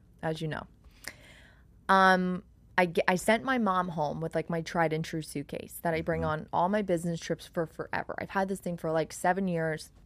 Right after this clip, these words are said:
Speaker 1: So I was like, "You know what? I might as well just, like, get a new one. Like, it, it's been to all the places.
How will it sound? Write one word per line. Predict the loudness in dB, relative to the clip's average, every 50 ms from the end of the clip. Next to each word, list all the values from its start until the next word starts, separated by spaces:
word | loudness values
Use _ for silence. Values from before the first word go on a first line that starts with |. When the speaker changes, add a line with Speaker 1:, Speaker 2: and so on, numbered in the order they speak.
| -20 -20 -20 -20 -20 -20 -20 -20 -20 -20 -20 -20 -18 -18 -16 -12
Speaker 1:
So | -6 -4 -4
I | -2
was | -2 -2
like, | -2 -2
"You | -2
know | -2 0
what? | 0 0
I | 2
might | 2 2 2 0
as | -2 -2
well | -4 -6
just, | -6 -8 -8
like, | -10 -8 -8
get | -6 -8 -8
a | -8 -8
new | -10 -10 -12
one. | -12 -12 -12 -12 -12 -10
Like, | -12 -12 -10 -10
it, | -12 -14 -14 -16 -16
it's | -16 -10 -4
been | 2 2 4 4 4
to | 4 4
all | 4 4
the | 2 0
places. | -2 -4 -4 -4 -4 -8 -8 -10 -10 -10